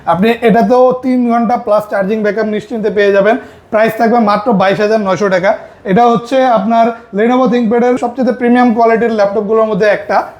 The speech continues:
আর এটাতে কিন্তু আপনি ভারী ভারী মানে সফটওয়্যার ইউজ করতে পারবেন, আহ, প্রোগ্রামিং, আউটসোর্সিং, ফ্রিল্যান্সিং, মোশন ডিজাইন, এই সকল কাজ ইজিলি করতে পারবেন। অথবা আপনি যদি ভিডিও এডিটিংয়ের কাজ শিখতে চান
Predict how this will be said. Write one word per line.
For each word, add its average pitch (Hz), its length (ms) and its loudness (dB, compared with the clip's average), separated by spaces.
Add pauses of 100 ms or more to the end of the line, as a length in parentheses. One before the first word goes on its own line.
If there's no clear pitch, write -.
(240)
আর 175 140 -2 (100)
এটাতে 247 420 2
কিন্তু 240 220 0
আপনি 240 160 0
ভারী 208 260 0
ভারী 226 200 0
মানে 226 160 -2
সফটওয়্যার 214 380 -4
ইউজ 202 180 -6
করতে 202 220 -8
পারবেন, 196 300 0
আহ, - 460 -6
প্রোগ্রামিং, 233 420 2
আউটসোর্সিং, 208 680 -2 (240)
ফ্রিল্যান্সিং, 220 640 0
মোশন 208 320 -4
ডিজাইন, 220 340 -2
এই 202 140 -6
সকল 220 340 -4
কাজ 208 200 0
ইজিলি 208 260 0
করতে 202 260 0
পারবেন। 202 300 2 (260)
অথবা 240 300 0
আপনি 226 220 0
যদি 226 180 0
ভিডিও 190 320 0
এডিটিংয়ের 233 400 0
কাজ 202 200 -2 (120)
শিখতে 214 280 -4
চান 214 160 -2